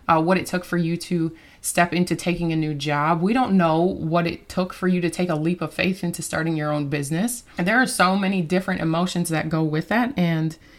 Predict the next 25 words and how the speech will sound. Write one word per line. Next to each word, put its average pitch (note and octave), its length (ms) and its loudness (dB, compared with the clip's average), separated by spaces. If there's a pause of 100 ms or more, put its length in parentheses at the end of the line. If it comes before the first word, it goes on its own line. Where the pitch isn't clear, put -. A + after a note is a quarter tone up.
(160)
you G3+ 140 4
deserve F3+ 480 0
to F3+ 120 -2
celebrate E3+ 540 -2
every E3 300 -2
victory F3 760 -4 (260)
that D#3 280 -2
you D#3 160 -2
have. D3 680 -8 (380)
One F#3 240 6
of G#3+ 60 4
my G3 120 8
favorite F#3 420 2
quotes, D#3+ 320 -2
and D#3+ 160 -2
something E3 320 2
that D#3+ 120 4
I'm E3+ 120 4
gonna E3 160 4
leave D#3+ 360 0
you E3 180 -2
guys D#3 400 -2
with, G#3 400 -8 (320)
is E3 220 -2
that D#3+ 420 -8